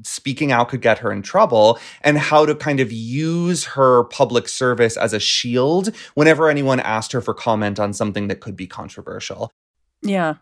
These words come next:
Speaker 2: I mean, at one point, I was looking back over previous testimony she'd given for previous confirmation battles. And she was asked directly by Senator Thom Tillis, "Are you a bold progressive champion?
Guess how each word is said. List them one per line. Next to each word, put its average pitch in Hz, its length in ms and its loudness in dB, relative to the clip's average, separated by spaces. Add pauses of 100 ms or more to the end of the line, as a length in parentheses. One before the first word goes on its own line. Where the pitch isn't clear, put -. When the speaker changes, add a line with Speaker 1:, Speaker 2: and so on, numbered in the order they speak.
(140)
Speaker 2:
I - 40 -8
mean, 214 120 2
at 226 60 4
one 254 140 4
point, 226 320 0
I 175 100 0
was 185 160 0
looking 190 260 -2
back 156 320 0
over 147 280 -2
previous 151 400 -6
testimony 156 400 -4
she'd 151 220 -12
given 139 260 -4
for - 100 -12
previous 139 420 -8
confirmation 139 920 -6 (400)
battles. - 680 -8 (680)
And 180 320 0 (200)
she - 100 -4
was 285 120 4
asked 175 340 -2
directly 151 420 -2
by 131 160 -2
Senator 147 400 -4
Thom 143 300 -8
Tillis, 160 640 -8 (240)
"Are 160 100 -4
you 190 380 -4
a 175 100 0
bold 185 600 -2
progressive 151 680 -4
champion? 139 800 -8